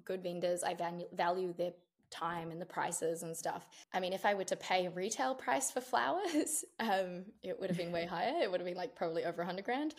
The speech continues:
Speaker 1: Um, but obviously I got flowers at cost, which was great. I prioritized sort of where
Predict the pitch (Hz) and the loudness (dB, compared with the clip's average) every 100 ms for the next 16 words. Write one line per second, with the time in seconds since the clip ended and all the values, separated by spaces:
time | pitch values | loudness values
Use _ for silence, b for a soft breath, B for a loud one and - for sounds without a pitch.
0 | B B - 214 202 185 180 180 208 180 | B B 4 6 6 0 -6 -2 0 2
1 | - - - - _ _ _ - 180 185 | 0 -4 -6 -8 _ _ _ -10 -6 -2
2 | 180 - - 180 180 - - 214 - - | -2 -2 -2 -2 -2 -4 -4 -4 -10 -10
3 | - 156 - - _ 175 165 110 - B | -8 -6 -8 -10 _ -6 -4 -2 -6 B
4 | B - _ _ - 214 208 - 214 214 | B -20 _ _ -2 -2 -2 0 2 4
5 | 233 226 220 220 - 202 180 185 185 180 | 2 0 0 2 0 -2 -2 -2 0 -2